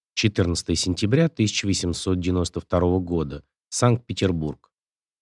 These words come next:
Я веду эти записи исключительно для себя, как мой дневник, чтобы потом, когда посетит в старости Альцгеймер, мог прочитать, если не ослепну и совсем с ума не съеду, не дай бог,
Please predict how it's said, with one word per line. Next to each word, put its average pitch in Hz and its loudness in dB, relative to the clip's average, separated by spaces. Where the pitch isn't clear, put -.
Я 127 8
веду 147 8
эти 135 6
записи 127 4
исключительно 120 2
для 113 4
себя, 123 4
как - -2
мой 104 6
дневник, 120 4
чтобы 92 0
потом, 113 2
когда 92 2
посетит - -4
в - -10
старости 95 0
Альцгеймер, 90 4
мог 104 0
прочитать, - 2
если 92 -2
не 92 4
ослепну 95 2
и 82 -2
совсем 90 -2
с - -12
ума 95 2
не 85 0
съеду, 87 -2
не 92 0
дай 87 2
бог, 82 -2